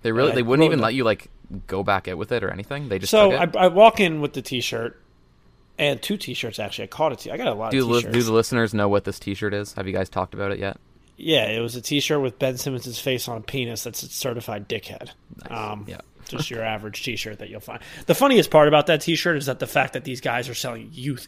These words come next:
Speaker 2: kid smalls of that.
Speaker 1: <laughs>
Speaker 2: Like, that's Philadelphia in a nutshell. They're selling certified dickhead T-shirts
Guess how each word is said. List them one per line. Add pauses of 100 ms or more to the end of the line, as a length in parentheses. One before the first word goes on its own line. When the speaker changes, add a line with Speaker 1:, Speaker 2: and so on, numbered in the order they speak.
(120)
Speaker 2:
kid
smalls
of (200)
that.
Speaker 1:
<laughs> (100)
Speaker 2:
Like,
that's
Philadelphia
in
a
nutshell.
They're
selling (300)
certified
dickhead
T-shirts